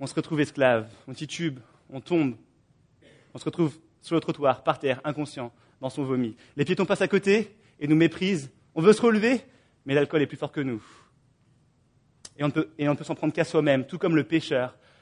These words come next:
avec le jugement de Dieu. Voilà les conséquences de l'orgueil dans un cœur.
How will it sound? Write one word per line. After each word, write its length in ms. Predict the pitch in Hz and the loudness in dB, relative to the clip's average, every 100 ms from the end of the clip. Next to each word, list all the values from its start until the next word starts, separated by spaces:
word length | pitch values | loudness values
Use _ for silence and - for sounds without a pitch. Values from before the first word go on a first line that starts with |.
| _ _ _ _ _ | _ _ _ _ _
avec 600 | 143 143 139 131 - - _ | 0 2 2 0 -6 -20 _
le 100 | 131 | -10
jugement 320 | 120 139 147 | -8 -2 -2
de 100 | 123 | -2
Dieu. 260 | 123 107 104 104 _ _ _ _ _ _ _ _ _ _ _ _ _ _ | -4 -8 -16 -18 _ _ _ _ _ _ _ _ _ _ _ _ _ _
Voilà 300 | 135 190 202 | 2 8 8
les 100 | 170 | 6
conséquences 460 | 175 - 185 180 160 | 2 0 0 2 2
de 100 | 160 | 6
l'orgueil 540 | 175 175 156 170 156 | 6 6 6 6 6
dans 160 | 135 135 | 2 -2
un 80 | |
cœur. 480 | 131 156 135 - - | 0 2 2 -2 -18